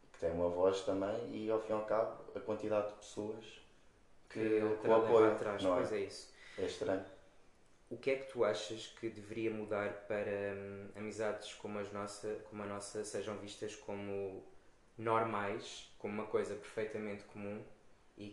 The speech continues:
Speaker 2: que
Speaker 1: Eu a-, sabes o que é que eu acho?
Speaker 2: Hum.
Speaker 1: É que as pessoas têm de ter mais personalidade.
Speaker 2: Yeah.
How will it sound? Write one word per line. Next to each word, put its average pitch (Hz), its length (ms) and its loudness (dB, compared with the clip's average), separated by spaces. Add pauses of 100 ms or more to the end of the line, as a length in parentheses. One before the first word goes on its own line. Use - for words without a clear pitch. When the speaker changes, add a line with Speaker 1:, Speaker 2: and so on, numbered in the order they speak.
(140)
Speaker 2:
que 104 480 -4
Speaker 1:
Eu 101 160 6
a-, - 260 4
sabes - 200 0
o - 40 -8
que 98 60 0
é 95 40 0
que 95 100 -6
eu 104 100 4
acho? - 340 -2
Speaker 2:
Hum. 98 160 -10 (200)
Speaker 1:
É 95 140 -2
que 92 180 -6
as 90 140 -2
pessoas 95 240 -4
têm 95 140 -4
de 92 60 -6
ter - 80 -6
mais 92 180 -2
personalidade. 82 720 -6 (680)
Speaker 2:
Yeah. 104 180 -16